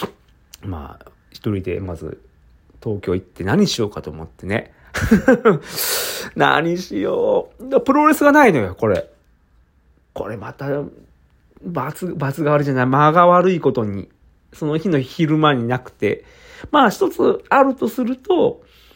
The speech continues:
えー、味の素スタジアムっていう、あの、サッカー場で、ベルディ、東京ベルディ対名古屋グランパスの試合があるんで、サッカー見に行こうかなというふうには思っておるんだけど、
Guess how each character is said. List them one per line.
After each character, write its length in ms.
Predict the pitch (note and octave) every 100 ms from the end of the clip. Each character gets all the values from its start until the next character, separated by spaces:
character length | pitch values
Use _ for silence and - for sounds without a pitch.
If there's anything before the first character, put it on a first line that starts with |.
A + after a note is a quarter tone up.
| _ _ _ _ _ _
え 600 | - A1 - - - -
ー、 60 | -
味 220 | F3 A3
の 160 | C#4 D#4+ D4
素 120 | D4 C#4
ス 100 | -
タ 160 | C4+
ジ 160 | A3 D3+
ア 60 |
ム 120 | G2 -
っ 20 | _ _ _ _ _ _ _ _
て 100 | B2+
い 60 | A2
う、 100 | G2+
あ 40 |
の、 40 | F2+
サ 120 | C3+
ッ 80 | -
カ 140 | C3+
ー 160 | C3+ - _ _ _ _ _ F#3
場 260 | D3+ D3
で、 400 | F3+ C#4 - - _ _ _ _ _ _ _ _ _ _ _ _ _ _ _ _ _ -
ベ 180 | D3+ D4
ル 200 | B3+ C3+
デ 80 |
ィ、 220 | A2+ - - _ -
東 260 | B3 C4+
京 240 | - B3+ A#3
ベ 140 | A#3+
ル 160 | E3 A2
デ 100 | G2
ィ 120 | G2
対 240 | A2 D3+
名 160 | D#3 C#3
古 120 | C#3+
屋 100 | D3
グ 100 | C#3+
ラ 80 | C#3
ン 60 | A2+
パ 60 |
ス 100 | F#2+
の 60 | -
試 280 | - - B2+
合 40 |
が 60 | A#2+
あ 40 |
る 60 | A2+
ん 180 | G2 A2+
で、 200 | C#3 - - - - -
サ 140 | - G#3+
ッ 100 | G#3+
カ 120 | E3+
ー 40 |
見 80 | F3
に 160 | F#3+ F#3
行 140 | F#3+
こ 20 |
う 80 | F#3
か 60 | G#3+
な 220 | C4 E4+
と 160 | D#3
い 80 | A#2
う 60 | A2+
ふ 60 | G#2+
う 20 |
に 60 | F#2+
は 60 |
思 140 | A2 A2+
っ 40 |
て 240 | A2+ - G#2+
お 80 |
る 80 | G2
ん 100 | F#2
だ 100 | D#2+
け 140 | - -
ど、 300 | F#2+ -